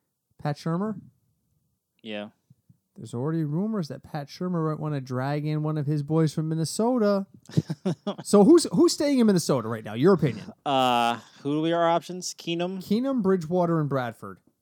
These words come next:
Speaker 1: You probably can keep two.
Speaker 2: Uh, Keenum's definitely gone 'cause Zimmer is not a fan of his.
Speaker 1: So, all right, so Keenum, so Keenum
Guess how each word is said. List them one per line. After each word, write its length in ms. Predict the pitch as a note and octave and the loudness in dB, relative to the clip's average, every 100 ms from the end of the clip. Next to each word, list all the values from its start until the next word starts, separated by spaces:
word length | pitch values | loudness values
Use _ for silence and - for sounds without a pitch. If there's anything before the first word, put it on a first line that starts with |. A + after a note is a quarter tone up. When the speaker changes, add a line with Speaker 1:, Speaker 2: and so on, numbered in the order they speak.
| - | -10
Speaker 1:
You 80 | |
probably 480 | C#3+ - G#3+ A#3+ A3 | -10 -2 -2 0 -2
can 160 | - F#3+ | -2 -4
keep 340 | - F3+ - | -2 -4 -4
two. 440 | - - B2+ G#2+ - _ _ _ _ _ _ _ _ _ _ - | -12 -4 -4 -4 -20 _ _ _ _ _ _ _ _ _ _ -12
Speaker 2:
Uh, 220 | A#2 A2+ A2+ | -8 -6 -8
Keenum's 340 | - C#3 B2+ | -6 -6 -6
definitely 360 | - G#2 G#2 F#2+ | -6 -10 -10 -14
gone 280 | G2 G2 G2 | -10 -10 -12
'cause 140 | A2+ | -14
Zimmer 280 | G2 A2 G#2+ | -14 -10 -10
is 120 | G2 | -10
not 140 | G2 F#2+ | -10 -12
a 40 | |
fan 340 | - G2+ F#2+ G2 | -14 -16 -16 -16
of 100 | - | -16
his. 320 | G2+ F#2+ - | -14 -14 -18
Speaker 1:
So, 160 | - F#3 | -8 -6
all 60 | G3 | -4
right, 80 | C#3+ | -4
so 120 | D#3+ | -6
Keenum, 400 | - B3+ C#4 C4 - | -6 -4 -4 -4 -8
so 200 | - D#3+ | -6 -6
Keenum 680 | - C#4+ F#4+ G3+ F#3 A#3 | -2 -4 0 0 2 0